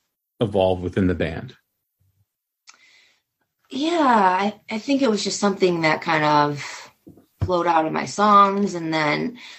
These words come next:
Speaker 2: I know, um, Ian, who's the bass player in Ignescent, he struggles too. And so it kind of was just a natural thing that, um, evolved, um, because of what we've all gone through in life. And so it just kind of,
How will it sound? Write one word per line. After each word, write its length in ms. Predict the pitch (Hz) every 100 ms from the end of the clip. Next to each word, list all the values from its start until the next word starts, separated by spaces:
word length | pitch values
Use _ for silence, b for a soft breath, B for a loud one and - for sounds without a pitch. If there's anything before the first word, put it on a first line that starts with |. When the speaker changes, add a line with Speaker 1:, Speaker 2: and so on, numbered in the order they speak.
| B
Speaker 2:
I 100 | 175
know, 340 | 185 180 165
um, 500 | 156 151 143 143 147 -
Ian, 440 | 180 165 160 156
who's 220 | 156 165 160
the 40 |
bass 220 | 180 175
player 520 | - 156 151 147 143 - _
in 460 | 196 160 147 - -
Ignescent, 600 | 156 151 160 160 160 147
he 120 | 151
struggles 560 | 143 - 151 143 143 -
too. 480 | - 170 156 156 - B B B B
And 180 | 185 180
so 180 | - 196
it 100 | 175
kind 200 | 208 226
of 60 | 208
was 80 |
just 180 | 185 -
a 60 | 160
natural 520 | 156 180 - 165 151
thing 580 | - 160 156 143 - -
that, 480 | - - - - - _ _ _ _ _ _ -
um, 640 | 175 165 151 147 147 147
evolved, 680 | 160 147 156 160 139 139 139 - -
um, 260 | 151 151 147
because 320 | - - 147
of 280 | 135 127 - _ _ _ _ _ _ -
what 260 | 143 151
we've 220 | 160 151 147
all 500 | 143 139 139 143 139 - -
gone 260 | 143 143
through 300 | 139 - 143
in 100 | 143
life. 420 | 127 139 127 135 143
And 220 | 131 -
so 320 | - 156 151
it 140 | 151 156
just 260 | 180 -
kind 240 | - 180 165
of, 220 | 160